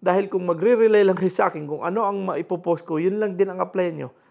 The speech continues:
ay napakamali, no? Ito po ay gabay lamang sa inyong pag-apply dito sa Canada at sana ay medyo alamin ninyo kung saan ba ang job bank,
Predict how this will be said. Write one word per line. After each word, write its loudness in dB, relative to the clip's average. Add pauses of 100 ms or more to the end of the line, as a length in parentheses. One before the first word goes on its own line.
(200)
ay -2
napakamali, -6
no? -8
Ito 2
po 0
ay -2
gabay 2
lamang 0
sa -12
inyong -10
pag-apply 0
dito -12
sa -18
Canada 0 (320)
at -8
sana 0 (1040)
ay 4
medyo 4 (340)
alamin 2
ninyo 0
kung -10
saan -6
ba -2
ang -4
job -2
bank, -6